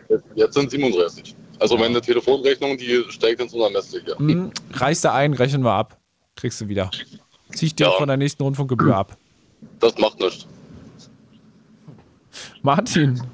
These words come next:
Speaker 2: ähm,
Speaker 1: Ähm,
Speaker 2: kannst du verstehen,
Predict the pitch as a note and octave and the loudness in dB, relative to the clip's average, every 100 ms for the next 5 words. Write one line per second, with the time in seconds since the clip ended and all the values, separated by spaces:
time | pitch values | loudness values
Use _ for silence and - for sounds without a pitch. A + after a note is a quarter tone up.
0 | - - - - - - - - - C3 | -20 -20 -20 -18 -20 -20 -20 -12 0 2
1 | C3+ C#3 A2+ A2+ A2 G#2+ F3+ A3+ C#4 G#3+ | 4 4 4 2 -2 -4 -2 -4 -4 -2
2 | - F#3+ A#2+ | 0 2 2